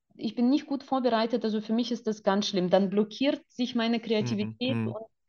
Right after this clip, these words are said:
Speaker 1: genau, und mit dieser Vorbereitung mit dir, ähm, auf, auf formelle Sachen,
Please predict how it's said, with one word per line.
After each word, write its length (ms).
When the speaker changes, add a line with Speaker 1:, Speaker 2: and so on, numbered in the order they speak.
Speaker 1:
genau, 280
und 140
mit 160
dieser 200
Vorbereitung 680
mit 220
dir, 460
ähm, 500
auf, 160
auf 240
formelle 440
Sachen, 440